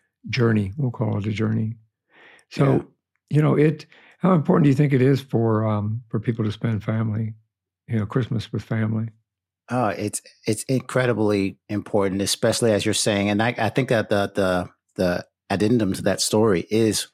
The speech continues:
Speaker 2: where I'm at now. Now I live down here in Miami, Florida.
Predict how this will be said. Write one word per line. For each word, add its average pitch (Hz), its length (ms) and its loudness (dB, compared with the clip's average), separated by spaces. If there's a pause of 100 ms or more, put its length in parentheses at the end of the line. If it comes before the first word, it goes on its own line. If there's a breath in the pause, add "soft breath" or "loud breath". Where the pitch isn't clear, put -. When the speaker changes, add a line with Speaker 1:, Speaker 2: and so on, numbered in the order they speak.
Speaker 2:
where 101 200 2
I'm 95 140 2
at - 160 -2
now. 104 400 0
Now 104 200 0
I 107 100 2
live 98 180 0
down 90 180 -2
here 90 140 -2
in 87 80 0
Miami, 87 260 -2
Florida. 95 540 0